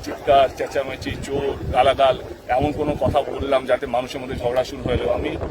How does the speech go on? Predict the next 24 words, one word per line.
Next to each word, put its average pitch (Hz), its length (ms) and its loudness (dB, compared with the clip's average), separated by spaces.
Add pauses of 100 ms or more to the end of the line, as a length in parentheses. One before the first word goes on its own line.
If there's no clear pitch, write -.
(320)
এইটা 143 280 0
দশ 131 320 -4
বছর 120 220 -10
ধরে 117 200 -10 (140)
করিনি। 120 360 -8
আমি - 160 -6
মানুষকে 123 600 -4 (400)
চেষ্টা 143 320 -2
করছি - 280 -4
আমার 127 140 0
কোনো 143 220 -8
কথা 131 260 -2
দিয়ে 143 160 -6
মানুষের 123 340 -4
কোনো 139 180 -8
ক্ষতি - 260 -10
না 131 140 0
হয়, 120 140 2
মানুষের 120 340 -4
মধ্যে - 260 -10
কোনো 127 120 -10
মারামারি 127 460 0
না 110 160 -4
হয়। 104 240 -6